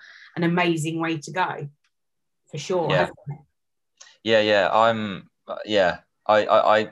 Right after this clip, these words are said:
Speaker 2: I, I love variety. Like, that's what, I get bored easily, and I, and I love experimenting with coaching. That, that's
Speaker 1: Yeah.
Speaker 2: the, I, I, that's what I love about it. Like, there's so many applications for it, so many different avenues to take it.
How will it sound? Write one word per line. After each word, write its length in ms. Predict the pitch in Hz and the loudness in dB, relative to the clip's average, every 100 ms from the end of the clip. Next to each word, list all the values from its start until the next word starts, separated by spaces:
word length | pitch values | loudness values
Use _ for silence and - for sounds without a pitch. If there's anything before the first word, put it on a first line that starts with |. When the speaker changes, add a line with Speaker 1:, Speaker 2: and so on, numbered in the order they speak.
| - | -2
Speaker 2:
I, 100 | 107 | 0
I 100 | 104 | 2
love 260 | 107 117 98 | 2 2 0
variety. 760 | 90 90 90 87 - 90 87 82 | -2 0 2 -2 -6 -8 -8 -4
Like, 240 | 80 - | -4 0
that's 320 | 92 - - | -2 -2 -4
what, 280 | 90 85 - _ _ _ _ - | -2 -2 -4 _ _ _ _ -6
I 60 | |
get 240 | 98 92 87 | -4 -4 -4
bored 300 | 104 98 98 | -6 -4 -6
easily, 500 | 95 92 92 95 92 | -8 -8 -6 -6 -6
and 100 | 90 | -4
I, 140 | 90 | -6
and 100 | 90 | -2
I 100 | 92 | -2
love 380 | 92 95 90 _ - | 0 -2 -2 _ -18
experimenting 880 | 98 - - 95 92 90 85 85 82 | -16 -10 -2 2 2 -2 -8 -10 -16
with 140 | 78 | -12
coaching. 680 | - 85 - - 76 73 76 | -6 -6 -6 -12 -12 -12 -6
That, 160 | 85 - | -6 -4
that's 160 | 95 147 | -4 -2
Speaker 1:
Yeah. 80 | 131 | -4
Speaker 2:
the, 160 | 87 - - | -8 -10 -10
I, 240 | 92 95 | -4 0
I, 100 | 95 90 | 0 0
that's 180 | 101 - | -2 0
what 120 | 87 | 0
I 120 | 90 | 0
love 220 | 82 78 | -2 -6
about 420 | 78 78 73 73 | -4 -4 -4 -6
it. 60 | 78 | -8
Like, 100 | 78 | -8
there's 160 | 78 - | -8 -12
so 300 | - 98 92 | -6 -6 -6
many 300 | 87 87 69 | -10 -10 -10
applications 840 | 73 - - 90 85 82 85 78 | -12 -14 -12 -10 -10 -12 -16 -20
for 200 | - 82 | -10 -6
it, 120 | 73 - | -6 -8
so 280 | - 95 92 | -8 -6 -6
many 380 | 87 85 78 _ _ _ _ - | -10 -12 -14 _ _ _ _ -12
different 320 | 98 - 95 | -12 -8 -4
avenues 560 | 90 95 92 87 87 85 | -2 -2 -6 -10 -10 -12
to 100 | 87 | -14
take 420 | - 90 87 - | -10 -8 -10 -8
it. 220 | 87 85 | -4 -4